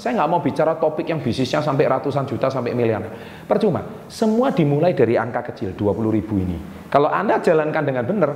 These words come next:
kayak tadi saya bilang, cuman titip nasi bungkus aja,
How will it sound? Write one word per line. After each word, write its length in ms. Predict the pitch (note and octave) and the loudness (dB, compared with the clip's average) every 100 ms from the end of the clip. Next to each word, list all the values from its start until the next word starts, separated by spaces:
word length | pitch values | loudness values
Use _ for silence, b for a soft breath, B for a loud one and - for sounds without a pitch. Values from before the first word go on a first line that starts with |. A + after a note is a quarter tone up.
| B B | B B
kayak 160 | E3 C3+ D#3 | 0 2 0
tadi 160 | E3 | -2
saya 240 | C3+ D#3 C#3+ | 0 0 0
bilang, 380 | B2+ A2 - - | -2 -4 -8 -2
cuman 240 | E3 D#3+ | 0 0
titip 320 | D#3+ D#3 F3 | -2 -2 -2
nasi 240 | D#3 D3 D#3 | -2 -2 -2
bungkus 460 | - A#2+ A#2 A#2 | -2 -2 -2 -2
aja, 380 | G3+ - A#2 G2 | -2 2 2 2